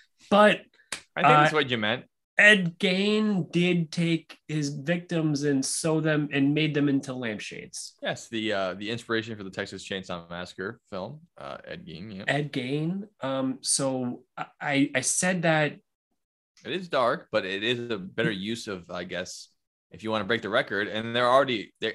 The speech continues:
Speaker 2: I mean,
Speaker 1: There
Speaker 2: like,
Speaker 1: is
Speaker 2: talk
Speaker 1: a
Speaker 2: about meeting people, meeting them halfway. They are a tyrannical dictatorship of, of violence and, and murder. So why not turn these murdered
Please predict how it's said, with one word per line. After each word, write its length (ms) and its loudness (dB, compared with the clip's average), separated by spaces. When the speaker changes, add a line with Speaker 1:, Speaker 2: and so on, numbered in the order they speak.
Speaker 2:
I 60 2
mean, 120 0
Speaker 1:
There 140 -6
Speaker 2:
like, 100 -6
Speaker 1:
is 80 -4
Speaker 2:
talk 60 4
Speaker 1:
a 60 8
Speaker 2:
about 180 4
meeting 200 4
people, 220 0
meeting 240 0
them 80 -2
halfway. 720 0
They 220 2
are 360 6
a 40 -2
tyrannical 560 -4
dictatorship 640 -6
of, 240 -12
of 380 -10
violence 420 -4
and, 200 -10
and 120 -10
murder. 380 0
So 320 -8
why 300 4
not 280 4
turn 320 4
these 300 -4
murdered 520 0